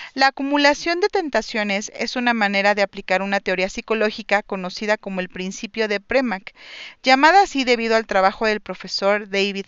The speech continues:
Premack. El principio afirma que las conductas más probables reforzarán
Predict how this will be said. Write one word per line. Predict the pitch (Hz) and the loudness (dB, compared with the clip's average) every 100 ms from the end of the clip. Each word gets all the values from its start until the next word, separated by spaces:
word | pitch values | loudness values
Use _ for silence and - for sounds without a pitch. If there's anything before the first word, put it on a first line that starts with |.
| - | -8
Premack. | 180 175 - - - - - - - | -8 -8 -10 -20 -20 -20 -18 -20 -4
El | 262 269 | -2 0
principio | 294 285 349 370 415 | 0 0 0 2 0
afirma | - 262 220 220 | 0 -2 -2 -4
que | - 196 | -4 -2
las | 202 | -2
conductas | - 196 202 233 269 262 | -2 -4 -6 -4 -4 -2
más | 220 - | -4 -6
probables | 208 202 196 190 208 - | -2 4 4 2 -6 -8
reforzarán | - 196 190 - 185 180 240 | -6 -6 -6 -8 -2 0 0